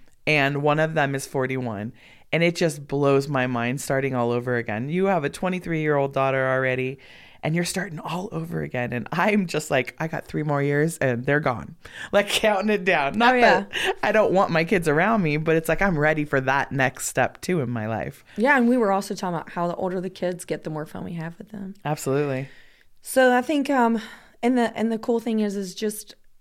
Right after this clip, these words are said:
Speaker 2: uh, bringing to the table with this podcast, um, encouraging people to step outside their box and go do something,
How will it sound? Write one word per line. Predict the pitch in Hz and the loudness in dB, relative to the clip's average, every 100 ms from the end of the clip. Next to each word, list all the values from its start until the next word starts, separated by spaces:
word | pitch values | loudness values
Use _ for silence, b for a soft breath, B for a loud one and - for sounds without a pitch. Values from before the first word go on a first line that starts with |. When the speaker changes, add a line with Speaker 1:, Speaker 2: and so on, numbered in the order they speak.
| - - - - | -20 -20 -20 -4
Speaker 2:
uh, | 208 175 - - - - | -4 -4 -16 -20 -20 -14
bringing | 202 220 233 233 220 214 | -2 2 4 4 2 0
to | 220 | -2
the | 190 | -6
table | 202 202 196 | -4 -2 0
with | 180 175 | -2 -4
this | 185 | -6
podcast, | - 175 175 170 170 - | -6 -6 -4 -6 -6 -6
um, | 156 170 - _ _ _ - _ _ - _ - | -6 -6 -12 _ _ _ -20 _ _ -20 _ -2
encouraging | 208 208 - 226 254 254 | -2 0 2 2 2 -2
people | 208 202 | -2 -2
to | |
step | - 208 | -2 -2
outside | 196 180 190 | 0 0 -2
their | 190 | -2
box | 170 180 175 - | -2 -2 -2 -4
and | 185 175 | -6 0
go | 196 190 190 196 B B B - 165 | 2 4 2 -4 B B B -12 -2
do | 214 220 | 0 0
something, | 220 190 - 175 170 175 | -2 -4 -4 -4 -2 -6